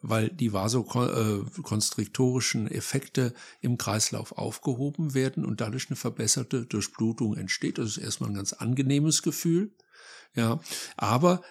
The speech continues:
es führt eben auch dazu, dass in diesem Areal der periphere Widerstand sinkt. Dann erst sinkt die, äh, die Wahrnehmung, die taktile Wahrnehmung, dann fällt die Schmerzempfindlichkeit weg und ganz zum Schluss die Motorik.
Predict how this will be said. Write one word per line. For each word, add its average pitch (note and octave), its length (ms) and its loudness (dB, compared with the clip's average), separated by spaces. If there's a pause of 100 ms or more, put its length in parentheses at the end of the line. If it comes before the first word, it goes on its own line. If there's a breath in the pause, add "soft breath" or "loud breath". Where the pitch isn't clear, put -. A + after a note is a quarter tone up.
es C3+ 140 2
führt C#3+ 280 6
eben C3+ 300 4
auch C3+ 240 2
dazu, C#3+ 360 2
dass C3 200 -2
in A#2 140 -2
diesem B2 300 0
Areal G#2+ 440 0
der G#2+ 100 0
periphere G#2+ 640 -2
Widerstand G2+ 540 -2
sinkt. C#3+ 380 2 (360 loud breath)
Dann D3+ 480 6 (300)
erst - 540 4 (120)
sinkt C3 640 0
die, A2 340 2
äh, - 360 -4
die G#2+ 240 -2
Wahrnehmung, E3 680 0
die A#2 140 -4
taktile C#3 600 -4
Wahrnehmung, C#3 540 -2
dann G#2+ 280 0 (680)
fällt - 360 2
die G#2 80 -2
Schmerzempfindlichkeit - 1800 0
weg A2+ 200 0 (280 loud breath)
und A2+ 180 0
ganz C#3 380 6
zum F3 160 6
Schluss D#3 320 4
die D#3 100 2
Motorik. D#3 720 6